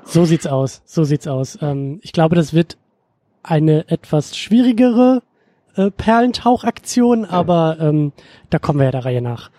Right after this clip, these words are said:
äh, auch noch hin. Ähm, ja, wir sind mal wieder dabei, Star Trek zu besprechen. David und ich, wir arbeiten uns da ja jetzt auch schon, glaub ich, seit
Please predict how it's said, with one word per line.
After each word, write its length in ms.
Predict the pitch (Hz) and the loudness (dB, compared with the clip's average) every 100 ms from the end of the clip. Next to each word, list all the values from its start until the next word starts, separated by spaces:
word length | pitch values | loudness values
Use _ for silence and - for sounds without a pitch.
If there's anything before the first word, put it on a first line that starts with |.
| - - - | -20 -20 -12
äh, 140 | 143 | -10
auch 240 | 143 139 - | -8 -8 -6
noch 160 | 143 | -4
hin. 220 | 147 131 - - - _ - | -4 -6 -12 -20 -20 _ 0
Ähm, 440 | 202 214 214 214 - _ _ _ _ _ _ - | 2 2 0 -2 -8 _ _ _ _ _ _ 0
ja, 120 | 233 | 2
wir 80 | 202 | 4
sind 120 | 220 | 2
mal 120 | 214 | 2
wieder 160 | 196 208 | 2 2
dabei, 240 | 196 185 | 2 0
Star 220 | 165 - 175 | 0 -2 -4
Trek 180 | 220 | -6
zu 100 | - | -6
besprechen. 420 | 220 - 247 233 214 | -6 -4 -4 -2 0
David 280 | 180 190 | 2 2
und 100 | 175 | 0
ich, 240 | 180 - - | -2 -6 0
wir 320 | 180 175 170 | 2 2 2
arbeiten 380 | 170 190 - 180 | 2 2 0 -2
uns 220 | 175 - | -4 0
da 120 | 180 | 2
ja 100 | 165 | 4
jetzt 220 | 156 - | 2 0
auch 100 | 165 | -4
schon, 440 | 156 233 247 233 214 | -2 0 0 -2 -4
glaub 240 | 226 220 | -4 -4
ich, 180 | 226 - | -6 -4
seit 540 | 185 196 233 - - | 0 0 -2 -10 -18